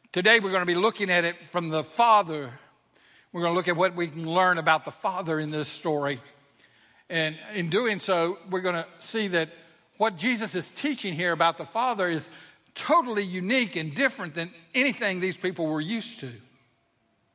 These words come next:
And we're also, I think, gonna learn that, as I said, maybe we don't know the story quite as well as we thought we did.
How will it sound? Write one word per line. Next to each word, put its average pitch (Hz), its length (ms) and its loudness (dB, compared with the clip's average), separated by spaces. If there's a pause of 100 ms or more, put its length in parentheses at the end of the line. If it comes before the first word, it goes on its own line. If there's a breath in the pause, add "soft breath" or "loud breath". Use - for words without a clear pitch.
(3750)
And 160 100 -6
we're 196 100 0
also, 220 320 -2
I 156 60 0
think, 165 240 -4
gonna 165 180 -2
learn 170 300 -2
that, 143 180 -4 (120)
as 151 200 -8
I 156 60 -2
said, 151 280 -4
maybe 180 220 -4
we 180 220 -4
don't 175 200 -2
know 165 140 -4
the 156 100 -8
story 156 380 -6
quite 170 340 -12
as 143 160 -10
well 135 380 -8
as 127 220 -14
we 123 120 -10
thought 139 320 -8
we 120 120 -12
did. 101 340 -18